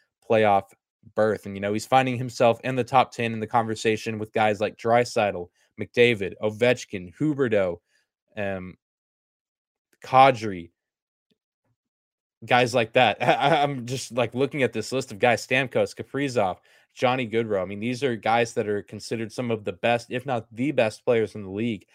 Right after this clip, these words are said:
And now, at least numbers-wise, <laughs> Joe Pavelski is on a list with those guys. And I think he's going to only continue to trend upward.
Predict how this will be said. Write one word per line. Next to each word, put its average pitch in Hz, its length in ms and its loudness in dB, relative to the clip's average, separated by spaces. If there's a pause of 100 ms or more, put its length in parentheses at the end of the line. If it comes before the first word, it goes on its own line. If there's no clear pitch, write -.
(180)
And 107 140 -6
now, 120 160 4
at 110 80 0
least 117 220 -6
numbers-wise, 117 540 0
<laughs> - 20 -18
Joe 117 180 0
Pavelski 120 640 0 (280)
is 107 180 -4
on 110 340 2
a 104 120 -4
list 98 340 -6
with 101 160 -6
those 92 220 -6
guys. 90 380 -4
And 92 140 -10 (240)
I 110 60 -4
think 127 220 -6
he's 127 160 -4
going 127 200 -2
to 120 140 -8
only 143 240 -4
continue 127 400 -6
to 117 80 -4
trend 110 260 -8
upward. 113 440 -4